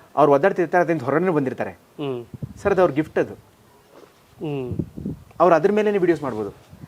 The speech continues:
Speaker 1: ನನಗೆ ಇಂಥ ಇಂಥ ಪ್ರಾಬ್ಲಮ್ ಇತ್ತು, ನಾನು ಈ ಸ್ಟೆಪ್ಸ್ ಮಾಡಿದೆ, ನಾನು ಹೊರಗಡೆ ಬಂದೆ.
Speaker 2: ಹ್ಮ್.
Speaker 1: ಓಕೆ, so ಅದು ಗೊತ್ತಾಗ್ಲಿಲ್ವಾ? ಒಂದು ಫಿಟ್ನೆಸ್ ಕಡೆ ಫೋಕಸ್ ಮಾಡಿ, ದಿನ ಯೋಗ ಮಾಡಿ, ಪ್ರಾಣಾಯಾಮ ಮಾಡಿ, ಅದ್ರ ಮೇಲೆ ವಿಡಿಯೋಸ್ ಮಾಡಾಕಿ.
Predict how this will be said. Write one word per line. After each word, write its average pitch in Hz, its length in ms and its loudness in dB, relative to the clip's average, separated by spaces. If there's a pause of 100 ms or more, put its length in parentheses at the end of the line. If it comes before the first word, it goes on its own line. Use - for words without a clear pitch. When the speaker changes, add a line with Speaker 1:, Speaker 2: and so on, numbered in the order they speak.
(240)
Speaker 1:
ನನಗೆ 165 180 2
ಇಂಥ 170 140 -4
ಇಂಥ 196 140 -2
ಪ್ರಾಬ್ಲಮ್ 156 320 0
ಇತ್ತು, 160 140 -4
ನಾನು 156 180 -2
ಈ 165 240 -4
ಸ್ಟೆಪ್ಸ್ - 280 -10
ಮಾಡಿದೆ, 135 240 -2
ನಾನು 135 200 -6
ಹೊರಗಡೆ 113 200 -4
ಬಂದೆ. 98 260 -12
Speaker 2:
ಹ್ಮ್. 131 560 -8 (1400)
Speaker 1:
ಓಕೆ, - 360 -14 (340)
so 190 120 6 (1300)
ಅದು 170 180 8
ಗೊತ್ತಾಗ್ಲಿಲ್ವಾ? 135 760 4 (840)
ಒಂದು 156 140 0
ಫಿಟ್ನೆಸ್ 208 320 2
ಕಡೆ 190 180 4
ಫೋಕಸ್ 160 320 -4
ಮಾಡಿ, 107 260 -6 (560)
ದಿನ 156 100 2
ಯೋಗ 165 240 4
ಮಾಡಿ, 120 240 0
ಪ್ರಾಣಾಯಾಮ 151 320 0
ಮಾಡಿ, 110 180 -4
ಅದ್ರ 190 220 -2
ಮೇಲೆ 240 140 4
ವಿಡಿಯೋಸ್ 180 220 2
ಮಾಡಾಕಿ. 113 400 -4